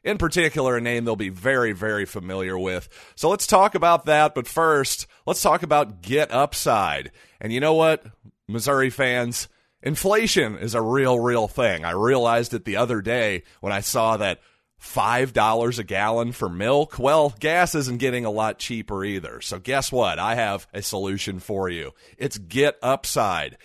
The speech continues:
And my listeners are making up to twenty-five cents for every gallon of gas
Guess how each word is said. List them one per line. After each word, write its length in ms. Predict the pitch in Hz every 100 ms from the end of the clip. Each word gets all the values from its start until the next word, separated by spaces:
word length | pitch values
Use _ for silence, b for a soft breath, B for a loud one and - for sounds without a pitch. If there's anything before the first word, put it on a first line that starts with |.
| b
And 140 | 92 110
my 140 | 156
listeners 440 | 156 147 147 139
are 80 | 117
making 340 | 107 120 120 110
up 120 | -
to 120 | 82
twenty-five 840 | - - 143 170 160 123 120 123 120
cents 500 | 131 117 90 80 - b b b
for 160 | 110
every 220 | 156 190
gallon 380 | 139 139 147 147
of 120 | 127
gas 480 | 120 123 135 135 -